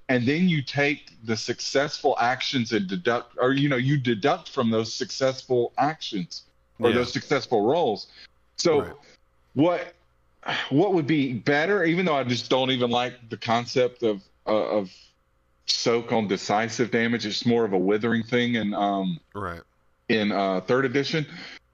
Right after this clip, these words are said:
Speaker 1: would be to apply the soak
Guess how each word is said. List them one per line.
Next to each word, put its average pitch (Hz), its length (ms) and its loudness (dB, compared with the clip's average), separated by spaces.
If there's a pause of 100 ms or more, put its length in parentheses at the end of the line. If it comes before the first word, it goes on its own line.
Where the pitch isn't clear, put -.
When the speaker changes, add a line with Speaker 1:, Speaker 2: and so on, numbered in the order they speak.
(200)
Speaker 1:
would 160 260 0
be 180 260 2
to 139 460 0 (800)
apply 185 340 2
the 165 100 2
soak - 580 0